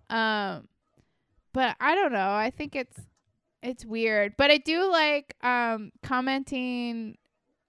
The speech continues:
I did it on so-, like, uh, someone posted me, uh, like, on Instagram, they did something with, like, multiple pictures, like,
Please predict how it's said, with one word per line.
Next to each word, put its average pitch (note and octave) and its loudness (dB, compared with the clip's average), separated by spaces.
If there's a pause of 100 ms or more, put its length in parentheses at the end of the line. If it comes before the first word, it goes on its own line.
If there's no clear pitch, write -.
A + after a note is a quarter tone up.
(200)
I A#3+ 4
did C#4 0
it E4 0
on B3 0
so-, - -8 (200)
like, A3+ -8 (460)
uh, A3 -2
someone C4 -2 (240)
posted B3 -2
me, A#3 -8
uh, A3 -2
like, G#3+ -2 (180)
on A3+ -2
Instagram, C4 -2 (480)
they A#3 0
did A#3 -4
something A#3+ -6
with, A#3 -6
like, G#3+ -6
multiple A3 -6
pictures, C4 -4
like, G#3+ -6